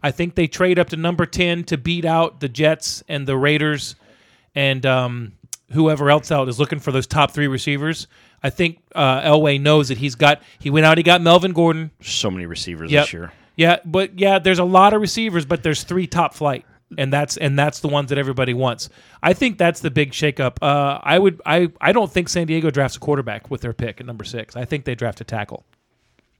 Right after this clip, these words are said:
Speaker 2: Yeah, I mean, y-, you could bank on Herbert even dropping to the second round,
Speaker 1: Well, look
Speaker 2: which
Speaker 1: at
Speaker 2: I don't think he will, but
Speaker 1: I think if Herbert,
Speaker 2: could.
Speaker 1: I think if Herbert makes it past Miami and,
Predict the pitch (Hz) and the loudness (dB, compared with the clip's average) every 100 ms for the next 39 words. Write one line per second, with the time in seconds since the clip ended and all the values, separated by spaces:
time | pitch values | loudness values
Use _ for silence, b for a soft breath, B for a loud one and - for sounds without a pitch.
0 | - - 143 143 143 143 135 131 117 123 | -20 -10 0 2 2 0 0 -2 -6 -14
1 | 113 120 123 110 113 113 117 107 95 _ | -14 -6 -4 -2 -2 0 -2 -2 -8 _
2 | _ _ _ _ _ _ _ - - - | _ _ _ _ _ _ _ -20 -20 -12
3 | - 110 117 113 110 101 104 117 95 - | -4 -2 -2 -2 -4 -4 -4 -4 -8 -8
4 | 107 107 104 202 240 226 110 113 104 92 | -8 -2 4 6 6 4 0 0 -6 -6
5 | 113 113 98 104 135 123 110 - 208 254 | -8 -6 -2 -2 -2 0 -2 2 2 4
6 | 320 294 262 - 262 247 190 190 175 _ | 0 -2 -4 2 4 8 8 8 0 _
7 | - 165 285 277 170 247 233 208 208 - | -4 0 2 2 6 6 6 2 0 -2
8 | 214 185 190 - 180 180 180 175 170 170 | -4 2 2 0 -4 -2 0 0 -2 -4
9 | 160 147 147 135 | -2 -2 -2 -12